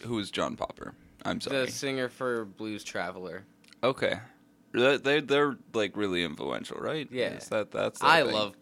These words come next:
Speaker 2: like, Blues Traveler four is an album that I listen to all the time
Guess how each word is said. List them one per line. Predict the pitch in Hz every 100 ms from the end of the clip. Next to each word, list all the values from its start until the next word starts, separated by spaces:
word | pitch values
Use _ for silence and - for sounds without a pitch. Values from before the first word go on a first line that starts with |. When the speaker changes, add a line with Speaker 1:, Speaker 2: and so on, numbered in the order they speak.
| - - -
Speaker 2:
like, | 117 117 104
Blues | 156 147
Traveler | 165 147 127 110
four | - 110 104 98 95 - - _
is | - 101
an | 104
album | 98 95 95 98 95 90
that | 95 90 - -
I | 95
listen | 98 98 104 98
to | - 101 98
all | - 104 104
the | 101
time | 104 101 98 98